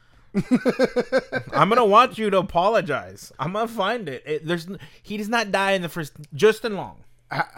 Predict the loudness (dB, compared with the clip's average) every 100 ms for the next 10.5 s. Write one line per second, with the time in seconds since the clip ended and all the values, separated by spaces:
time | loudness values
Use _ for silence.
0 | -2 -2 -4 -4 -4 -4 -2 -4 -6 -6
1 | -6 -6 -8 -8 -8 -8 -10 -10 -12 -18
2 | _ -12 -8 -6 -6 -6 -4 0 4 4
3 | 4 4 2 0 -2 0 0 -2 -4 -4
4 | 0 0 0 0 0 -2 -8 -10 -10 -6
5 | -6 -6 -6 -8 -12 _ _ _ -14 -4
6 | 0 0 0 -2 -4 -2 -2 -4 -6 -8
7 | -10 -12 _ _ _ _ _ -2 6 6
8 | 4 -4 -20 _ _ _ -8 -4 0 0
9 | 0 4 4 4 0 -8 -4 -4 -4 -6
10 | -2 -2 -2 -6 -12